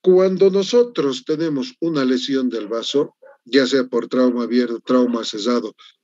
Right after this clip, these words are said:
o por una lesión iatrogénica durante una cirugía, hay una hemorragia masiva, va a haber un hemoperitoneo importante. Cuando no tenemos un hemoperitoneo importante, ¿qué clínica va a tener el paciente?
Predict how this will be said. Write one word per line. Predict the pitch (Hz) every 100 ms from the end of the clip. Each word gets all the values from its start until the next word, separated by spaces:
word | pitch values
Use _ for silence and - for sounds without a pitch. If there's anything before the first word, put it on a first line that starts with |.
| -
o | 147 131 -
por | 123 127
una | 139 123 117 110 107 - 113
lesión | 113 113 - 127 123
iatrogénica | 113 117 117 107 - 117 117 127 120 113 110
durante | 117 120 113
una | 117 104
cirugía, | - 104 - 151 - - - - -
hay | 196 202
una | 185 147
hemorragia | 127 123 131 123 110
masiva, | 107 - 113 117
va | 123
a |
haber | 123 147 -
un | 135 147 -
hemoperitoneo | 135 135 131 - 117 117 - 120 123 139 - -
importante. | 113 - - 113 113 - 120 107 - - - - - - _ _ _ _ _ _ _ _ _ _ _ _ _ _ _ _ _
Cuando | 160 180 175 180
no | 196 196
tenemos | 165 165 147
un | 175 175
hemoperitoneo | 151 147 131 127 123 120 123 131
importante, | 123 - 107 139 147 165 -
¿qué | 196
clínica | - 175 160 131 131
va | 127
a | 127
tener | 117 120 120
el | 131
paciente? | 175 175 269 262 -